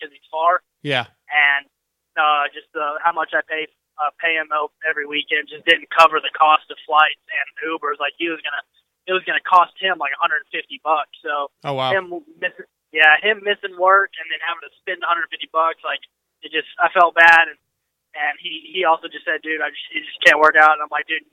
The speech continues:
Speaker 1: no worries at all." He's been such a help. Like, Hoop is one of the best guys I've met. Awesome mechanic. I wouldn't have any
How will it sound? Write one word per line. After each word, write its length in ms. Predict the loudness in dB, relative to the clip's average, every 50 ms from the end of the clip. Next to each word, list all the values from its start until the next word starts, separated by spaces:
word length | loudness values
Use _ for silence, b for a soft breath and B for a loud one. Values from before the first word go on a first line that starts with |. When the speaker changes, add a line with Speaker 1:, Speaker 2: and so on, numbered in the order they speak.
| _ _ _ _ _ -2
Speaker 1:
no 240 | 0 0 0 0 -2
worries 240 | -6 -8 -8 -12 -10
at 80 | -6
all." 300 | -2 0 0 0 0 -2
He's 160 | -6 -10 -10 -12
been 160 | -16 -18 _ -4
such 160 | -2 -2 -2 -2 -2
a 0 |
help. 320 | 0 0 2 0 0 -2 _ _ _ _ _ _ -4
Like, 160 | -4 -4 -2 -2 -4
Hoop 240 | -4 -4 -4 -8 _ _ _ _ -14
is 240 | -12 -12 -12 -12 -14 _ _ _ _ _ _
one 220 | -4 0 0 0
of 60 | 0
the 80 | -2 -6 -8 _ _ _ _ _ _ _ _ 0
best 240 | 2 2 2 0 -2 -2
guys 240 | 0 0 0 0 -4
I've 160 | -8 -10 -10
met. 320 | -8 -6 -4 -4 -6 -6 _ _ _ _ _ _ _ 0
Awesome 340 | 2 2 2 2 0 -6 -20 -16
mechanic. 500 | -16 -12 -8 -6 -6 -6 -6 -6 -8 -10 -10 -8
I 160 | -8 -6 -6
wouldn't 240 | -6 -10 -10 -8 -6 -6 -6
have 140 | -6 -6
any 180 | -10 -14 -16